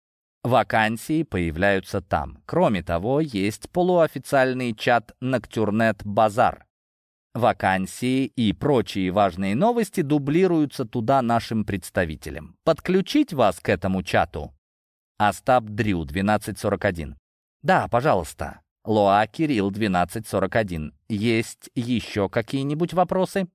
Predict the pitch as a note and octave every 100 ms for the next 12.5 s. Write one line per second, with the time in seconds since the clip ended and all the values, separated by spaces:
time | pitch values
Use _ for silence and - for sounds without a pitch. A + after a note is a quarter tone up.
0 | _ B2 A#2 - - B3 A3+ C#3+ G#2+ G#2
1 | G#2 F#2 G2+ G#2+ D3+ - E3 B2+ B2+ G2+
2 | F2 D#2+ C#3 - B3 F3+ G#2 G#2 C3 D3+
3 | E3 D#3+ F#3 F#3 A#2+ F#2+ F2 F#2+ F#2 E2
4 | D#2+ - E2 D#2+ - _ _ G2+ G#2 G2+
5 | G2 - C3 A#2+ F2 E2+ F#2+ F#2+ F2 G#2
6 | - A2 G#2+ B2 F2+ - E2 E2+ - F2+
7 | D#2+ F2+ F2+ D#2+ G#2 D#3 F2+ - G2+ F#2+
8 | F2 A#2+ A3+ C4 B2 F2+ E2+ - D#2+ D#2+
9 | - - _ _ G2 B2+ C#3 D#3 - F3
10 | D3+ C#3+ D3 C3+ - F#3+ F#3 E3+ - C#3
11 | - D3+ D3 C3 B2+ - B2+ B2+ - -
12 | - G#2 D#2 C2+ C2+